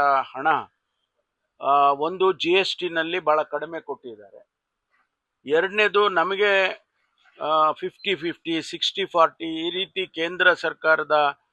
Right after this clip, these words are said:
ಸಹಯೋಗದಲ್ಲಿ ಆಗ್ತಕ್ಕಂಥ ಕಾರ್ಯಕ್ರಮಗಳೇನಿದೆ ಅದಕ್ಕೆ ಸರಿಯಾದ ಸಮಯದಲ್ಲಿ ಹಣ ಬಿಡುಗಡೆ ಮಾಡೋದಿಲ್ಲ. ಉದಾಹರಣೆಗೆ ನಮಗೆ ಜೆ ಜೆ ಎಂ ಏನಿದೆ, ಏನು ಜಲ್ ಜೀವನ್ ಮಿಷನ್, ಬಹಳಷ್ಟು ಹಣ ಪೆಂಡಿಂಗ್ ಇದೆ.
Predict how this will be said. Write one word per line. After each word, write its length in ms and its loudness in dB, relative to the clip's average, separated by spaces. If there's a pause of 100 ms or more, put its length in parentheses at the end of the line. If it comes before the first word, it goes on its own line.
(180)
ಸಹಯೋಗದಲ್ಲಿ 800 -2
ಆಗ್ತಕ್ಕಂಥ 680 -4
ಕಾರ್ಯಕ್ರಮಗಳೇನಿದೆ 1300 -8 (460)
ಅದಕ್ಕೆ 360 -4
ಸರಿಯಾದ 480 -2
ಸಮಯದಲ್ಲಿ 600 -8
ಹಣ 220 -2
ಬಿಡುಗಡೆ 420 -8
ಮಾಡೋದಿಲ್ಲ. 560 -14 (600)
ಉದಾಹರಣೆಗೆ 880 2 (300)
ನಮಗೆ 420 0
ಜೆ 220 -4
ಜೆ 220 4
ಎಂ 180 0
ಏನಿದೆ, 460 -16 (1120)
ಏನು 400 -12
ಜಲ್ 180 -8
ಜೀವನ್ 360 -2
ಮಿಷನ್, 340 -12 (960)
ಬಹಳಷ್ಟು 460 2
ಹಣ 180 0
ಪೆಂಡಿಂಗ್ 440 -6
ಇದೆ. 340 -20